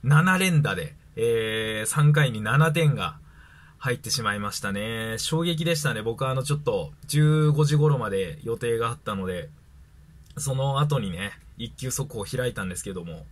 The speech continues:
なんかの間違いかと思いました。あれ、これファームの試合だよね、と思ったら、一軍の試合でしたね。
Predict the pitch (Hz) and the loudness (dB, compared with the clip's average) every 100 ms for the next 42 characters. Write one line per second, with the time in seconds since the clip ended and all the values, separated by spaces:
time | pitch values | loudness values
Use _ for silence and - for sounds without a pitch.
0 | - - - - - - - - - - | -18 -18 -16 -16 -16 -18 -18 -20 -20 -20
1 | - 135 185 160 117 135 - 165 - - | -6 0 0 0 0 0 2 2 0 -2
2 | - 143 - 127 101 107 - - 226 233 | 0 0 0 -4 -6 -12 -8 0 0 2
3 | 214 196 330 381 175 104 - 113 104 98 | 0 0 0 2 0 -2 -4 -4 -4 -4
4 | 92 - - - - - - - 180 156 | -8 -12 -18 -18 -18 -18 -8 0 2 2
5 | 107 143 - - 104 113 - 87 78 73 | 2 0 0 -2 -4 -4 -4 -6 -6 -10
6 | - - - - - - - - - 147 | -16 -20 -20 -20 -20 -20 -20 -18 -2 0
7 | 151 214 202 202 214 202 185 151 151 156 | 2 0 0 0 0 0 0 -2 -4 -8
8 | - | -14